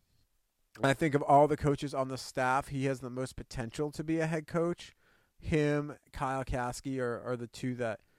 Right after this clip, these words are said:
I would look at, Kyle Caskey being the running backs coach. Um, I don't know what Robert Prince's ambitions are, but I know he's very well liked, and he clearly can develop talent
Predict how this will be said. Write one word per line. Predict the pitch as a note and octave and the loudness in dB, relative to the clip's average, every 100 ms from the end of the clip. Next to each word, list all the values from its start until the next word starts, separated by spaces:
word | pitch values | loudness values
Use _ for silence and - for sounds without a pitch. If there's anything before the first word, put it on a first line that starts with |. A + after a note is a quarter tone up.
| _ _ | _ _
I | B2 | -4
would | A#2+ A#2+ | -4 -2
look | A#2+ A#2+ | -4 0
at, | C3 A#2 | 0 -2
Kyle | B2+ A#2+ | -2 -2
Caskey | B2 A#2 A2+ C3 | -2 -6 -4 -8
being | B2+ A#2+ | -8 -8
the | A#2 | -8
running | A2 A#2+ | -8 -8
backs | C3 C3 - | -6 -8 -8
coach. | - D3 D3+ - _ _ _ _ _ | -10 -10 -12 -18 _ _ _ _ _
Um, | A#2 A#2 A2+ A#2 A#2 A2 F#2 - _ A2 G#2+ - - _ _ _ _ _ _ _ | -2 2 2 2 -2 -6 -16 -20 _ _ _ -20 -20 _ _ _ _ _ _ _
I | D#3 | 4
don't | E3+ F#3+ | 6 6
know | E3+ | 6
what | D#3+ | 6
Robert | C#3 C#3 C#3 - | 6 4 4 -2
Prince's | - C#3+ - C3+ | -2 -4 -4 -4
ambitions | A#2+ A2+ A#2 A#2+ D3 C#3+ | -4 -4 -4 -4 -6 0
are, | D3 D3+ C#3+ | 4 4 4
but | C3 | 2
I | A2+ B2+ | 2 2
know | B2 B2+ | 2 0
he's | B2 A2+ | 0 -2
very | A#2+ B2+ | 0 0
well | B2+ B2 | 0 0
liked, | A2+ A#2 A#2 A2+ | -2 -4 -6 -12
and | |
he | G#2+ | -16
clearly | - C#3 C3+ | -6 -4 -2
can | B2 A#2 | -4 -8
develop | A#2 A#2 A2 - | -4 -2 -2 -6
talent | - A#2 A2+ | -6 -4 -4